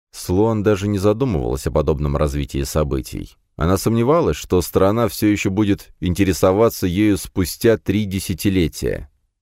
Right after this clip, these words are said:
«Но это Америка», подумала она. «Конечно,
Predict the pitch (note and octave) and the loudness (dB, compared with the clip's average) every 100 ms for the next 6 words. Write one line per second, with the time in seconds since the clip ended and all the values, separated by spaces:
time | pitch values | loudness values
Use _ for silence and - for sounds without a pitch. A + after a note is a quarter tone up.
0 | _ C#2+ D2+ D2+ E2+ F#2 C3+ F#2 - A1+ | _ -2 0 2 0 0 0 -2 -4 -8
1 | - - D2 D2 C#2 C#2 C2+ C2 G1+ - | -8 -4 -2 0 0 0 -2 -4 -8 -12
2 | _ _ _ _ _ _ _ - F2+ A#2 | _ _ _ _ _ _ _ -4 0 0
3 | D3 - B1+ | -2 -2 -8